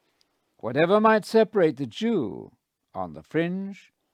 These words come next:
from the Jew at the center, the oneness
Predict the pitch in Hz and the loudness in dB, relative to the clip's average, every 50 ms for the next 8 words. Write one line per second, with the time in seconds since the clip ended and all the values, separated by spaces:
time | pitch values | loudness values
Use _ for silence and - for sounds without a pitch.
0 | _ _ _ _ _ _ _ _ _ _ _ _ _ _ _ _ _ _ _ 113 | _ _ _ _ _ _ _ _ _ _ _ _ _ _ _ _ _ _ _ -12
1 | 104 95 82 82 82 90 120 139 147 147 147 147 - - - - - - - - | -12 -10 -12 -14 -14 -10 -6 -6 -4 -4 -4 -6 -8 -10 -14 -14 -18 -18 -8 -6
2 | 147 139 135 123 - 135 127 123 117 117 113 _ _ _ _ _ _ _ _ _ | -4 -4 -4 -6 -8 -8 -8 -6 -8 -10 -14 _ _ _ _ _ _ _ _ _
3 | _ _ _ _ _ _ _ _ _ _ _ _ _ _ _ 60 69 78 90 120 | _ _ _ _ _ _ _ _ _ _ _ _ _ _ _ -20 -16 -10 -8 -6
4 | 135 139 135 131 131 131 131 - - - - - - - _ | -4 -4 -4 -4 -6 -6 -8 -8 -12 -16 -18 -18 -20 -20 _